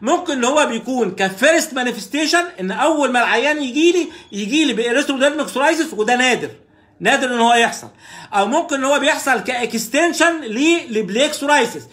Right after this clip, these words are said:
احنا قلنا سورايسيس فالجاريس، لبليك سورايسيس اللي هي عليها سيلفر وايت سكيل كاكستنشن اوف ذا بليك سورايسيس. او في الغالب بقى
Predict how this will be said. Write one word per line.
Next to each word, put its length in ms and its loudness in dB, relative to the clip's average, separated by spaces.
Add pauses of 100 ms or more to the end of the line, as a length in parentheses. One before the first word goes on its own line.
(120)
احنا 160 -4
قلنا 240 0
سورايسيس 420 0
فالجاريس، 560 2 (220)
لبليك 360 2
سورايسيس 520 2 (240)
اللي 140 0
هي 60 4
عليها 400 2
سيلفر 280 -2
وايت 260 2
سكيل 420 0 (200)
كاكستنشن 800 -2 (120)
اوف 220 0
ذا 280 2 (200)
بليك 260 0
سورايسيس. 560 -2 (460)
او 180 4
في 80 -4
الغالب 420 2
بقى 320 0